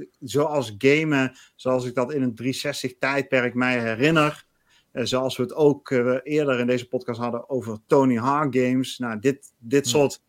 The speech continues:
Speaker 1: games roepen echt die nostalgische gamer in mij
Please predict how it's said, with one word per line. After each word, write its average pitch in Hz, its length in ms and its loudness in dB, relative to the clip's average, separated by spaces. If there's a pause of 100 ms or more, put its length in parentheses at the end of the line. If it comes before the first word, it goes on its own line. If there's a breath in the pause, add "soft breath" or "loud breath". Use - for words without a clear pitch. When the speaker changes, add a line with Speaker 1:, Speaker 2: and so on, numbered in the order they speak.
(300)
Speaker 1:
games 135 340 6
roepen 147 520 -2
echt - 280 -10
die 135 140 0
nostalgische 139 1000 -2
gamer 139 380 0
in 127 160 -2
mij 123 400 -2